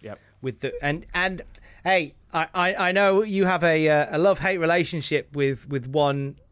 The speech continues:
Speaker 2: Lord Layfield, but
Speaker 1: Heist of the
Speaker 2: what a,
Speaker 1: Century is a fantastic
Speaker 2: what a
Speaker 1: line.
Speaker 2: great call.
Speaker 1: Yeah.
Speaker 2: What a great call. The Heist of the Century. And it really felt like it. Like, it,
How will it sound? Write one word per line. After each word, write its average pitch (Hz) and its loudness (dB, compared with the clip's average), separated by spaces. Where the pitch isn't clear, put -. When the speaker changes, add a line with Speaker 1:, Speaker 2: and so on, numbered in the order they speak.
Speaker 2:
Lord 143 -2
Layfield, 135 -4
but 143 2
Speaker 1:
Heist - -2
of 170 -4
the 165 -6
Speaker 2:
what 233 0
a, 170 4
Speaker 1:
Century 147 -2
is 113 -8
a 110 -10
fantastic 127 -4
Speaker 2:
what 202 2
a 117 0
Speaker 1:
line. 117 2
Speaker 2:
great 202 0
call. 175 2
Speaker 1:
Yeah. 117 0
Speaker 2:
What 208 2
a 165 -2
great 175 -2
call. 170 0
The 139 -10
Heist 170 -2
of 185 -8
the 185 -10
Century. 143 -6
And 214 0
it 262 -4
really 381 2
felt 339 0
like 254 0
it. 135 -2
Like, 190 -2
it, 240 0